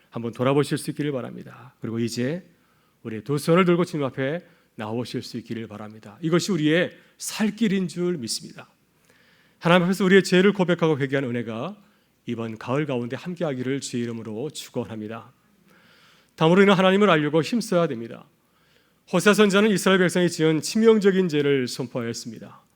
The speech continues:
이스라엘 백성은 하나님을 버리고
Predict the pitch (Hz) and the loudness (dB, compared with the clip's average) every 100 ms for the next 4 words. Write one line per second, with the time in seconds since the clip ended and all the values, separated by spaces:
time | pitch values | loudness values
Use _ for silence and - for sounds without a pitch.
0 | _ _ 170 202 190 170 - 175 175 139 | _ _ -4 0 2 0 0 0 0 -4
1 | - _ _ _ _ _ _ _ - 165 | -10 _ _ _ _ _ _ _ -2 0
2 | 170 196 165 160 151 160 147 131 | 2 2 2 2 2 2 2 -2